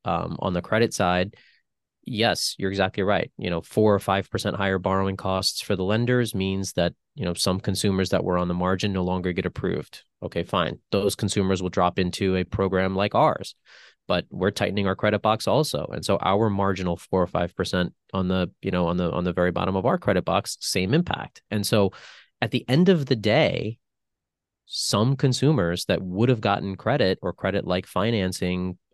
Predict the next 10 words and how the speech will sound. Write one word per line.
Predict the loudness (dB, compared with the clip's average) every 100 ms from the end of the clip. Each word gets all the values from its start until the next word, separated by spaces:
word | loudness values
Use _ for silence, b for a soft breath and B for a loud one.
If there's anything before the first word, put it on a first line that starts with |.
| -8
uh, | -4 0 0 -2
a | -2
few | 0
years | 2 4 2 0
ago | -2 0 0 -2
are | -4 -2
unable | 0 0 0 -2
to | -2
do | -2 0
so. | -2 -4 -8